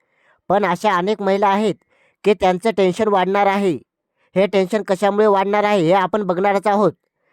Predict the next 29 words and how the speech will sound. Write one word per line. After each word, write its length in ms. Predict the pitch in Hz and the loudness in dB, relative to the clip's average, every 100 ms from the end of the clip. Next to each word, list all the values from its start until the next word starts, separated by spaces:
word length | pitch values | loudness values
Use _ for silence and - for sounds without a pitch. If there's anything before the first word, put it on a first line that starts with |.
| _ _ - | _ _ -4
त्यामुळे 340 | 175 196 220 226 | -2 2 2 2
तुम्हाला 360 | 202 208 208 165 | 0 0 2 2
रामनवमीला 560 | 175 202 202 208 220 | 0 0 0 0 -2
पैसे 340 | 208 175 175 214 | 0 -2 0 -2
पाहिजेत 380 | 175 175 190 202 | 0 0 -2 -4
की 80 | 208 | -2
नाही, 140 | 214 | -2
कमेंटमध्ये 560 | 165 180 202 196 185 208 | -2 -2 -2 0 -2 0
नक्की 260 | 202 - 196 | -2 -4 -4
सांगा. 360 | 202 196 151 - _ _ _ _ _ | -2 -2 -4 -6 _ _ _ _ _
लवकरात 480 | 139 180 214 214 226 | -2 0 0 -2 0
लवकर 280 | 208 185 226 | -2 0 -2
कमेंट 320 | 214 190 202 | 0 0 -2
करा, 300 | 220 202 147 - _ _ _ | 0 -2 -2 -8 _ _ _
तुम्हाला 340 | 165 196 208 214 | -4 0 0 0
रामनवमीला 580 | 185 190 202 196 208 208 | 0 0 0 0 0 0
पैसे 300 | 190 175 214 | -2 -2 -2
पाहिजेत 360 | 185 180 196 - | -2 0 -2 -2
की 60 | 202 | -2
नाही. 240 | 180 120 _ _ _ _ _ _ _ _ | -2 -2 _ _ _ _ _ _ _ _
कोणत्या 380 | 156 170 170 202 | 2 2 2 0
महिलांना 520 | 180 175 185 190 196 | 2 0 0 0 2
एप्रिलचा 540 | 160 170 180 185 190 180 | 2 2 0 0 0 -2
हप्ता 240 | - 202 | 0 0
मिळणार 380 | 185 175 185 180 | 2 2 2 0
नाही, 280 | 190 185 151 | 0 0 0
लक्षपूर्वक 520 | 156 202 185 185 190 | -2 -2 0 0 0
जाणून 320 | 180 180 185 | 0 0 0
घ्या. 220 | 180 147 | 0 0